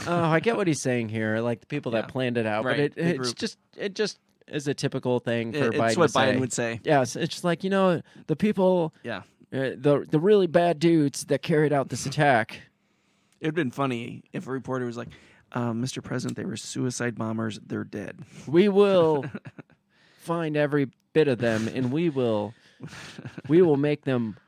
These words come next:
Speaker 1: into more pieces.
Speaker 2: <laughs>
Speaker 1: "I will defend our interests and our people with every measure at my command," he said.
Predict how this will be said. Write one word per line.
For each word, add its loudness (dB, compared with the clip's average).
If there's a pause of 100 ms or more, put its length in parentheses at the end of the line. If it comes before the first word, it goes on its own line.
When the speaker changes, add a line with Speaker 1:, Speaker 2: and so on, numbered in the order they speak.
(340)
Speaker 1:
into -4
more 0
pieces. -12 (1000)
Speaker 2:
<laughs> -14
Speaker 1:
"I 2
will 4
defend -2
our 2
interests 0
and -4
our 2
people -2
with -2
every -2
measure -4
at -10
my -10
command," -10 (880)
he -6
said. -12